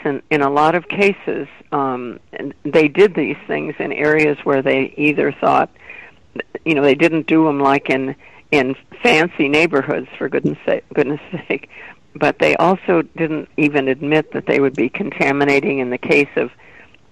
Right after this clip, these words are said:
downtown Mallinckrodt, first they contaminated the Mississippi River, um, from runoff from the factories and releases, and then, then they moved some of the wastes out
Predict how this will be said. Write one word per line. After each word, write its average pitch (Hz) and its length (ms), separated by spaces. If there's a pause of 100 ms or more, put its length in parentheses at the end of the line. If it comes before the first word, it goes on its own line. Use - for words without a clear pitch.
(240)
downtown 147 540
Mallinckrodt, 143 680 (100)
first 143 260
they 135 140
contaminated 135 880 (880)
the 139 120
Mississippi 147 580
River, 156 460 (260)
um, 120 520 (180)
from 131 240
runoff 139 500
from 135 180
the 123 120
factories 135 680
and - 340
releases, 147 560 (720)
and 147 180
then, 160 400
then 151 280
they 143 100
moved 143 440 (400)
some 139 160
of 143 60
the 139 100
wastes 139 400
out 120 260